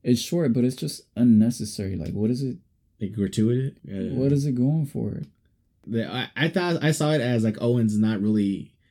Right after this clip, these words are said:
Speaker 2: all in with the pregnant girl. 'Cause remember, he, he's with the pregnant girl. I saw
Speaker 1: Mm-hmm.
Speaker 2: it as, like, like, Owen's, like, conflicted. Like, like, he really still loves Abby. And that's how I saw it. Although you could have just done that with a kiss or, like, a hug or something. But
Speaker 1: Yeah, but if I don't care about Owen, like, what do I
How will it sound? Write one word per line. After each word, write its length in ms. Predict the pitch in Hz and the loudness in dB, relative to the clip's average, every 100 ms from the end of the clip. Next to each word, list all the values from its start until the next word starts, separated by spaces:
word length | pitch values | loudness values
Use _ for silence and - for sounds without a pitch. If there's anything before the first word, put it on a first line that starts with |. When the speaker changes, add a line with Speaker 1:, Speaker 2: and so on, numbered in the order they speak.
| _ _ _ _ _ _ - | _ _ _ _ _ _ -6
Speaker 2:
all 280 | 107 120 - | 0 0 0
in 240 | 113 120 | 0 2
with 100 | 120 | 2
the 160 | 110 107 | 2 2
pregnant 320 | 117 117 110 | 2 0 0
girl. 340 | 117 127 135 - _ | 0 -2 -4 -8 _
'Cause 120 | 101 | -6
remember, 240 | 95 104 107 | -2 0 2
he, 280 | 98 95 104 - | 0 -4 -8 -14
he's 100 | - | -8
with 120 | 107 104 | -4 -2
the 80 | |
pregnant 260 | 101 104 101 | -2 -4 -4
girl. 200 | 107 110 | -4 -4
I 80 | 113 | 0
saw 140 | 107 107 | 2 4
Speaker 1:
Mm-hmm. 100 | 107 | 2
Speaker 2:
it 40 | |
as, 100 | 98 | 0
like, 260 | 98 92 - | -4 -6 -8
like, 220 | 98 95 | -8 -6
Owen's, 300 | 104 104 98 | -2 0 -2
like, 120 | 92 | -4
conflicted. 460 | - 92 104 95 95 | -8 -8 -8 -6 -6
Like, 240 | 87 - | -8 -10
like, 220 | 82 78 - | -12 -12 -8
he 140 | 101 | -6
really 280 | 95 98 92 | -4 -4 -6
still 520 | - - 113 98 95 - _ | -8 -2 0 -2 -6 -20 _
loves 500 | 110 101 87 85 85 | -4 -2 -4 -8 -10
Abby. 320 | 67 85 - - | -10 -12 -12 -12
And 60 | - | -14
that's 140 | - | -14
how 80 | - | -14
I 20 | |
saw 240 | - - - | -14 -16 -16
it. 160 | 55 - _ _ _ _ _ _ | -20 -20 _ _ _ _ _ _
Although 180 | - 123 | 2 6
you 100 | 139 | 6
could 80 | 190 | 6
have 60 | 160 | 6
just 120 | 139 | 6
done 100 | 135 | 6
that 100 | 135 | 4
with 120 | 113 | 4
a 20 | 98 | 0
kiss 400 | - 110 104 98 | 0 -2 0 -4
or, 80 | |
like, 160 | 92 87 | -6 -8
a 220 | 82 80 | -10 -10
hug 240 | 95 95 95 | -6 -6 -4
or 100 | 98 | -6
something. 300 | 95 95 92 | -8 -8 -8
But 160 | 85 | -2
Speaker 1:
Yeah, 180 | 127 135 | 2 2
but 160 | 107 113 | 2 -2
if 140 | - | -2
I 40 | |
don't 120 | 131 135 | -4 -2
care 180 | 131 | -2
about 240 | 127 110 - | -2 -2 -2
Owen, 380 | 110 123 98 92 | 2 2 2 0
like, 120 | 92 | -4
what 160 | 95 101 | -4 -2
do 120 | 110 | 0
I 240 | 104 98 | 0 -4